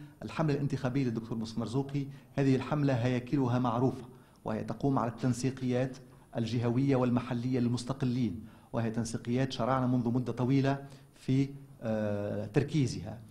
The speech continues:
هذه التنسيقيات أعضاؤها ومسؤولوها معروفون لدى السلطات ولدى هيئة الانتخابات، وبالتالي، آه، فإنه لا علاقة لنا مطلقًا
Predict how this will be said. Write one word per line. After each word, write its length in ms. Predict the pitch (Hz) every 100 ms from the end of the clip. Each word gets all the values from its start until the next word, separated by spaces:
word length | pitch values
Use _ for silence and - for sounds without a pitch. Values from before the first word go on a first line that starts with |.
| - -
هذه 180 | 135 127
التنسيقيات 680 | - 135 143 135 143 151 - - -
أعضاؤها 600 | 131 131 156 139 131 147
ومسؤولوها 680 | 131 127 - 135 147 139 139
معروفون 600 | 131 131 127 156 131 101 - - -
لدى 140 | 120 110
السلطات 580 | 113 127 120 139 147 151 - - -
ولدى 320 | 123 123 123
هيئة 340 | 127 135 151 123 135
الانتخابات، 600 | 143 143 139 139 127 113 - - - -
وبالتالي، 560 | 110 110 143 139 151 151 - - -
آه، 120 | 104
فإنه 760 | 104 - 123 - 143 131 127 120
لا 120 | 147
علاقة 500 | 151 151 156 - 139
لنا 200 | 135 131
مطلقًا 480 | 151 175 117 -